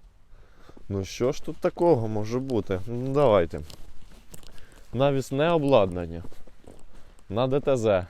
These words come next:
витримує шістсот п'ятдесят кілограм по заводу. Має два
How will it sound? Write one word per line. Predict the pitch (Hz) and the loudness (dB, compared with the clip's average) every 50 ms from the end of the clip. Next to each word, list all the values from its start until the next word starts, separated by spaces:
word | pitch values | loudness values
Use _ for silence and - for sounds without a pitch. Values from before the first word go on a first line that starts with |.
| - 110 | -6 -4
витримує | 107 113 110 - 131 127 123 117 113 110 107 | -2 -2 -2 2 2 2 2 2 0 0 -2
шістсот | - - 120 - - 156 156 - | -4 -6 -8 0 2 2 2 2
п'ятдесят | - 127 117 120 117 - 113 107 - - | 0 2 2 2 0 2 0 0 0 0
кілограм | - 127 131 139 131 139 135 135 127 | -2 -2 -2 -2 0 -2 -2 -2 -2
по | - - 117 110 | -2 -2 0 0
заводу. | 113 120 110 113 120 110 107 107 98 - - - - - - - - - - - - - - - - - | 0 0 2 2 2 2 0 -2 -4 -8 -12 -16 -16 -14 -12 -8 -8 -8 -8 -8 -10 -10 -12 -14 -10 -4
Має | 85 101 107 104 104 107 | -2 0 2 4 2 2
два | 110 104 104 117 131 135 127 117 | 0 0 4 4 6 6 6 2